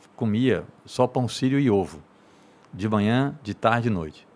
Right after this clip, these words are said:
Era isso todos, todos os dias. Você poder se alimentar com o que você quer, sabe assim?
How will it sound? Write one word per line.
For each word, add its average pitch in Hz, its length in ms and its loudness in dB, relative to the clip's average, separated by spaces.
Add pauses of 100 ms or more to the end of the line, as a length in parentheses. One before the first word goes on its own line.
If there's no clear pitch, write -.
(400)
Era 110 200 2
isso 113 180 0
todos, 151 300 -2
todos 147 200 0
os 131 80 0
dias. 85 320 -8 (1300)
Você 151 220 0
poder 143 800 2
se - 440 -8
alimentar 135 360 2
com 131 80 -6
o 120 40 -8
que - 120 -14
você 143 240 0
quer, 117 320 2
sabe 135 200 -4
assim? 82 300 -8